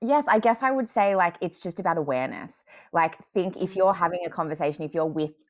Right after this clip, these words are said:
Speaker 1: all of your friends and, you know, you're all hanging out, just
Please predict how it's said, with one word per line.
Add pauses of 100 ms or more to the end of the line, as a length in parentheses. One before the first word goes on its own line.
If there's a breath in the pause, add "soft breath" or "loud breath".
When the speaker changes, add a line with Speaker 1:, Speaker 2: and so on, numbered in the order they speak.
Speaker 1:
all
of
your
friends
and,
you
know,
you're
all
hanging
out,
just